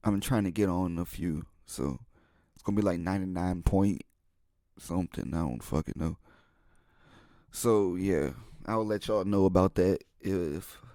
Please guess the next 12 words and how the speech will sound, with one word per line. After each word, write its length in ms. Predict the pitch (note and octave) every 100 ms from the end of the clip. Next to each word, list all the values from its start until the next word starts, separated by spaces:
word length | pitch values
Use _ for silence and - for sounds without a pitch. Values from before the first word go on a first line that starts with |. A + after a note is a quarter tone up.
| - - - - -
I 140 | E2+ D2
get 240 | - F#2+ - -
that 260 | F#2 D#2 - _ _ - _ _ _ - - -
going. 460 | F2 E2+ C#2+ F#2 - _ _ _ _ _ _ _ _ _ _ _ _ _ _ _ _ _ _ _ _ _ _ _ _ A#2+
And 300 | A#2 A2 G#2
I 120 | B2
need 520 | B2+ C3+ B2+ A#2 C3+
y'all 320 | G#2 A2+ A#2 A2+
to, 280 | G2+ F#2+
um, 480 | F#2+ G2+ F2+ B1 A#1 - _ _
comment 500 | - A#2 A#2 G#2 - - _ - _ -
below 600 | G#2 G2 A2 A2 F#2 G2+